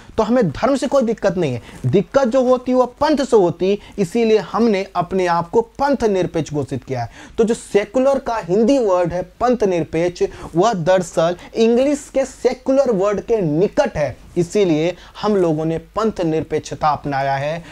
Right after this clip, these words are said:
ना कि धर्म निरपेक्षता। हाँ, ये दूसरी बात है, किताबों में भी क्या है, धर्म निरपेक्ष लिख दिया जाता है, लेकिन अच्छा होगा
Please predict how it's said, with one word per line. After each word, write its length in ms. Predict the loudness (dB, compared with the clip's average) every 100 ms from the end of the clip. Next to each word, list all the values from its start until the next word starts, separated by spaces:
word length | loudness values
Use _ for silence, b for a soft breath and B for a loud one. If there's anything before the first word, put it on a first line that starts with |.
| B
ना 200 | -4 -4
कि 180 | -2 -2
धर्म 380 | -2 -2 -2 0
निरपेक्षता। 640 | -4 -6 -8 -10 -12 -14 -14 B -4
हाँ, 120 | 2
ये 100 | 2
दूसरी 380 | 2 2 2 2
बात 280 | 2 0
है, 240 | -4 -6 -8 B -2
किताबों 540 | 0 2 0 2 0
में 160 | 2 2
भी 80 | 0
क्या 180 | 0
है, 160 | 0 -2
धर्म 280 | -2 -2 0
निरपेक्ष 440 | 0 -2 -4 -2
लिख 160 | 0 0
दिया 220 | 2 0
जाता 300 | 0 -2 -2
है, 180 | -4 -4 B -4
लेकिन 180 | -4 -2
अच्छा 340 | -4 -6 -4 -2
होगा 480 | 0 0 0 -2